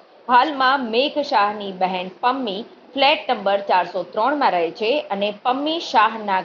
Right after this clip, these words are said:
ઘરે રેડ બાદ ફ્લેટ નંબર એકસો ચારમાં રેડ પાડવામાં આવી હતી. ફ્લેટ નંબર એકસો ચારમાંથી રેડ દરમિયાન મુદ્દામાલ જપ્ત કરવામાં આવ્યો. મેઘ મહેન્દ્ર શાહ મુંબઈનો મોટો શેર દલાલ છે. ડી આર આઈ અને એ ટી એસ એ હાથ ધરેલ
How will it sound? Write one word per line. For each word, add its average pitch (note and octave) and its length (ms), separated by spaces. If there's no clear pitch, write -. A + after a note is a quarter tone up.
ઘરે G3+ 240
રેડ F#3+ 360
બાદ - 320
ફ્લેટ C#4+ 400
નંબર A#3+ 400
એકસો G3 320
ચારમાં G#3+ 580
રેડ F#3 280
પાડવામાં E3+ 500
આવી D#3 320
હતી. - 280
ફ્લેટ A3+ 340
નંબર C4 320
એકસો B3 320
ચારમાંથી A3 640
રેડ G3+ 260
દરમિયાન G3+ 540
મુદ્દામાલ F#3 580
જપ્ત C4+ 320
કરવામાં F#3+ 380
આવ્યો. G3 260
મેઘ E4 320
મહેન્દ્ર B3+ 440
શાહ G#3 340
મુંબઈનો G3 480
મોટો A#3 420
શેર G#3 280
દલાલ D3+ 300
છે. - 180
ડી C4+ 180
આર C#4 120
આઈ C4+ 240
અને G#3 180
એ - 180
ટી A#3+ 260
એસ A3+ 120
એ A#3+ 100
હાથ G3 280
ધરેલ G#3+ 260